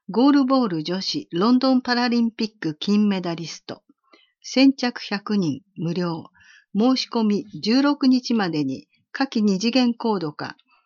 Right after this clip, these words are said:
電話で障害学習スポーツ課。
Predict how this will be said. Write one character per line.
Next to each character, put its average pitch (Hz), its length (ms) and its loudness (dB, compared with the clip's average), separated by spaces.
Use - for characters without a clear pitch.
電 240 280 4
話 233 120 0
で 214 120 -2
障 254 280 2
害 254 200 0
学 240 220 -2
習 220 260 -4
ス - 180 -16
ポ 202 160 -4
ー - 20 -8
ツ - 160 -18
課。 - 220 -8